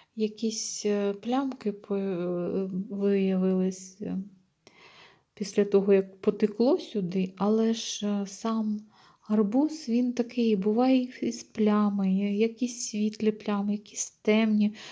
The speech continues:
Тобто це навіть може бути отримано природнім способом. Так що я сильно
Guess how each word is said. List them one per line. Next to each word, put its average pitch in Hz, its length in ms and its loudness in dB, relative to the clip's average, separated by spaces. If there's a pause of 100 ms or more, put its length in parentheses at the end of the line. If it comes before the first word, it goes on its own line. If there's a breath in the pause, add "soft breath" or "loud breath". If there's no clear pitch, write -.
(180 loud breath)
Тобто - 380 -8
це 302 300 0
навіть 226 420 0
може 254 320 0
бути 233 580 -4 (680 loud breath)
отримано 226 840 0 (120)
природнім 233 600 2
способом. 170 840 -2 (400)
Так 202 200 -10
що - 160 -2
я 220 260 2
сильно 220 600 0